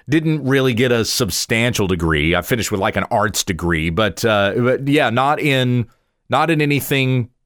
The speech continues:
theological. Now, my background is,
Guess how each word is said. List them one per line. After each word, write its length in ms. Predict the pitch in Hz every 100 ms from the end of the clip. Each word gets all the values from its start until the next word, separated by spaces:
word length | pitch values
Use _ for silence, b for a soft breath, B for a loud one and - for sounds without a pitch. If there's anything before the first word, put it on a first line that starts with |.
| _ -
theological. 760 | 151 127 127 131 113 80 - b b b b b b b
Now, 200 | 143 143
my 240 | 139 139 131
background 1120 | 101 156 208 165 123 123 113 107 107 107 117
is, 680 | - 117 107 101 92 - -